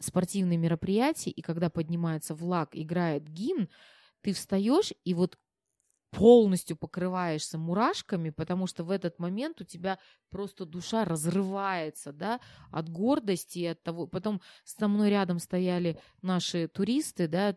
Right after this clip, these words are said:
агашки, такие взрослые люди, и они реально рыдали, потому что, ну, вот там пять медалей в тот год, да, в ту Олимпиаду выиграл Казахстан, абсолютно неожиданно,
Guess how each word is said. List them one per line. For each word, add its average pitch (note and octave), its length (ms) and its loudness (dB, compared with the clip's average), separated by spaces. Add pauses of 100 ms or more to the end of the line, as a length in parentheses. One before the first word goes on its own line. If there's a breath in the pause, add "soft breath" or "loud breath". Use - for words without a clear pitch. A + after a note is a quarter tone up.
(140)
агашки, G3 680 0
такие F3 320 -12
взрослые F#3+ 640 0
люди, G#3 200 -4
и - 100 -4
они F3+ 260 0
реально F#3 500 -2
рыдали, D#3+ 720 -2
потому D#3+ 400 -6
что, - 240 -8 (480 soft breath)
ну, E3+ 140 -8
вот E3+ 220 -8
там E3 200 -6
пять F3+ 340 -4
медалей G3 440 -4
в - 60 -18
тот E3 220 -4
год, D#3 260 0
да, F3+ 160 -2
в - 80 -10
ту F3+ 140 0
Олимпиаду D#3 560 -2
выиграл D3+ 320 -2
Казахстан, D3 580 -8
абсолютно F#3 560 -2
неожиданно, D#3+ 800 -4